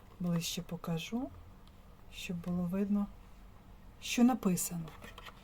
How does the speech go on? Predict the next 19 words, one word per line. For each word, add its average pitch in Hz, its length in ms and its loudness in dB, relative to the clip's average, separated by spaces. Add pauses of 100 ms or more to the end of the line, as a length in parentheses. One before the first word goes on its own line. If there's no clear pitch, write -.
(500)
Ось - 180 4
такий. 160 720 0 (1900)
Я 180 80 4
тут 175 160 4
ще 190 100 6
посміхаюся, 226 800 10
вам 180 200 8
не 180 60 10
забувайте. 196 680 6 (840)
Так, 156 220 -2 (160)
це 196 140 0
ми 185 120 4
подивились. 165 600 0
Так, 170 220 -2
а 175 40 2
ну 175 120 6
я 170 60 4
зараз 170 320 0
гляну. 170 360 0